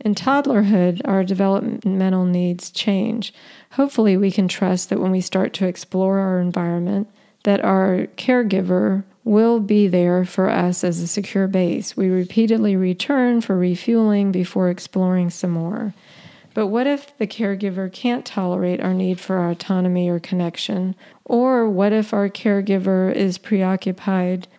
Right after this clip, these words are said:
with a sick child in the home or some other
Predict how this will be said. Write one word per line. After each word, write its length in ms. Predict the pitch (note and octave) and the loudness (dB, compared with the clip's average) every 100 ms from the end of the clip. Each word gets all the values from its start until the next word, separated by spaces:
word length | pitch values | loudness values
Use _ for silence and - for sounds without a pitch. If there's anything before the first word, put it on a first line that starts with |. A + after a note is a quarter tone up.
| _ | _
with 480 | A3 G3 F#3+ F3+ - - | 0 2 2 -2 -8 -4
a 640 | F#3+ F3+ F3+ F3+ F3+ F#3 - | 0 2 2 0 -2 -4 -10
sick 280 | - - G3+ | -10 -4 -4
child 840 | - - G3+ G3 F#3+ F#3 G3 A3+ - _ - | -2 0 2 4 4 2 0 -4 -10 _ 0
in 180 | G3 | 2
the 140 | F#3 F3+ | 4 4
home 680 | F3+ F#3+ G3+ G#3 G3+ G#3 G#3+ _ _ | 4 4 4 2 2 0 -4 _ _
or 520 | G3+ G3 G3+ F#3+ F#3 F3+ - | 0 2 2 2 2 -2 -8
some 300 | - A3+ G#3 | 0 4 4
other 640 | G3 G3 G3 G3 F#3+ F3+ | 4 4 4 4 2 0